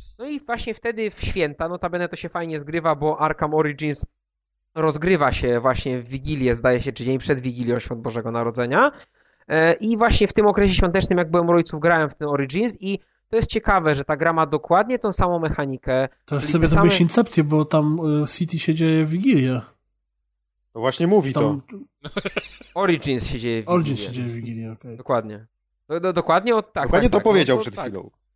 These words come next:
Speaker 1: Tak, przepraszam, ale już wracam do, <laughs> jakby do wywodu. Ma tą samą mechanikę, ma te same gadżety, ma podobnie zbudowane poziomy,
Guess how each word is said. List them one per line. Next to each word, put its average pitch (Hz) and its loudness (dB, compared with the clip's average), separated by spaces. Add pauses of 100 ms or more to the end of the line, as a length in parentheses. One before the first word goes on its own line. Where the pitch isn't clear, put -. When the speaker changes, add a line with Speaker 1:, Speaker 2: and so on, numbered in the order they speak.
(560)
Speaker 1:
Tak, 151 -6
przepraszam, 131 0
ale 180 4
już 233 -2
wracam 208 0
do, 185 4
<laughs> 180 2
jakby 175 0
do 175 2
wywodu. 139 0 (200)
Ma 156 -6
tą 190 -2
samą 240 2
mechanikę, 156 0 (220)
ma 151 -4
te - 0
same 220 0
gadżety, 147 -2
ma 143 -2
podobnie 196 -4
zbudowane 175 -4
poziomy, 143 -2